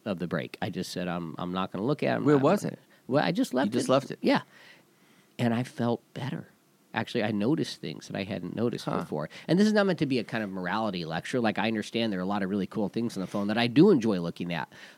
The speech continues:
Speaker 1: But there were parts of me that enjoyed not having it there so that I could pay
Speaker 2: Did you,
Speaker 1: attention to
Speaker 2: did
Speaker 1: other
Speaker 2: you
Speaker 1: things.
Speaker 2: notice, did you know, when you, when you, when you didn't have it with you, did you notice that it wasn't there?
Speaker 1: Oh, yeah, at, at first.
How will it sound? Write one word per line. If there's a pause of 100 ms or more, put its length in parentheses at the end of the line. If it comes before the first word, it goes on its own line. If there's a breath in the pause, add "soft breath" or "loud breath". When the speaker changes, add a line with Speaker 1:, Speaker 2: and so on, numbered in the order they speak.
(120)
Speaker 1:
But
there
were
parts
of
me (300 soft breath)
that
enjoyed
not
having
it
there
so
that
I
could
pay
Speaker 2:
Did
you,
Speaker 1:
attention
to
Speaker 2:
did
Speaker 1:
other
Speaker 2:
you
Speaker 1:
things.
Speaker 2:
notice,
did
you
know,
when
you,
when
you,
when
you
didn't
have
it
with
you, (400 soft breath)
did
you
notice
that
it
wasn't
there?
Speaker 1:
Oh,
yeah,
at,
at
first.